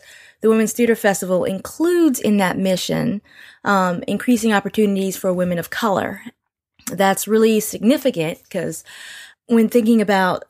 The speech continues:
a lot of times, unfortunately, when we think of, you know, women, it's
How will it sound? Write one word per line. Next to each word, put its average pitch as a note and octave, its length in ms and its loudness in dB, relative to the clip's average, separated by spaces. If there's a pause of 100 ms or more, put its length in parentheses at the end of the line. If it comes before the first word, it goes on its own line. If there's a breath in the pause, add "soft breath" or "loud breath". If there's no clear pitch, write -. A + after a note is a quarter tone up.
a G#3 80 0
lot G#3 120 2
of G3+ 60 -2
times, G#3 200 0
unfortunately, G3 440 -4
when F3+ 180 -4
we F3+ 80 -4
think F3+ 200 -10
of, E3+ 300 -6 (120)
you E3 100 -8
know, D3+ 120 -8
women, F#3+ 560 0
it's - 480 -8